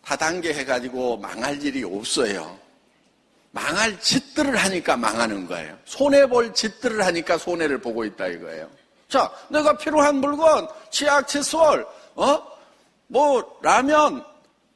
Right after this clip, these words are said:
이런 것들 다 여러분 필요한 것들이잖아요. 어? 샴푸도 필요하고 뭐 다 필요하단 말이에요. 화장품 필요하죠?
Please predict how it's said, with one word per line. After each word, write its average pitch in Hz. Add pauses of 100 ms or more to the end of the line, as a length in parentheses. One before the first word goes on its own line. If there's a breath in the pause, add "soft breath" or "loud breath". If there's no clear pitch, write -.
(260)
이런 226
것들 311
다 254
여러분 285
필요한 302
것들이잖아요. 185
어? 139
샴푸도 -
필요하고 175
뭐 135
다 -
필요하단 220
말이에요. 151
화장품 226
필요하죠? 240